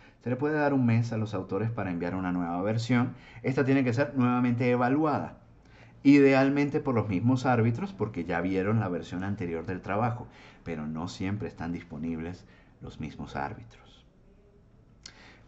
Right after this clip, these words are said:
Otra ronda de evaluación, entonces cuatro semanas para evaluación. Digamos que ya la siguiente versión se acepta.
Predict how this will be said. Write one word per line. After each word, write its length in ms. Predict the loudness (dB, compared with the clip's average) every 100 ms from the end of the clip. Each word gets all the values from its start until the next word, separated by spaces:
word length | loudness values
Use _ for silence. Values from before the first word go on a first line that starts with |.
| 0
Otra 420 | 4 4 6 4
ronda 280 | 6 6 4
de 80 | 4
evaluación, 680 | 4 4 2 4 4 4 0
entonces 500 | -4 -6 -10 -12 -14
cuatro 480 | -4 -2 0 -2 -4
semanas 420 | -2 -2 -2 -4
para 200 | -4 -2
evaluación. 720 | -2 0 0 2 2 2 0 -12 -20 -20 -20 -20 0
Digamos 440 | 2 2 0 -2
que 400 | -2 -4 -6 -12 -20 -20 -20 -10
ya 440 | 4 4 4 0 -4
la 100 | -6
siguiente 460 | -6 -6 -4 -2 -4
versión 320 | -4 -8 -8
se 100 | -8
acepta. 480 | 0 0 -2 -10